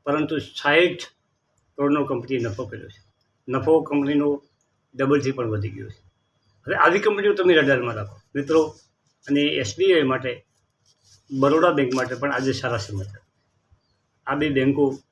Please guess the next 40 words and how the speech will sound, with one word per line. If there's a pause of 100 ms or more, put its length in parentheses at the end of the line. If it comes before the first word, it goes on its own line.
(380)
ઉપર
આપણે
કાયમ
બોલી
રહ્યા
છે (840)
અને (100)
આ
બે
બેંકો
તમે (260)
તમારા
બે
બેમાંથી
તમને
જે
અનુકૂળ
આવે
એક
બેંકના
થોડા
ઘણા
તમારી
શક્તિ
મુજબના
શેર (640)
આ
બે
બેંકોમાંથી
એકના
બેંક
તમે
રાખી
શકો
છો. (540)
ત્રીજી,
ત્રીજી
બેંક
છે (600)
પંજાબ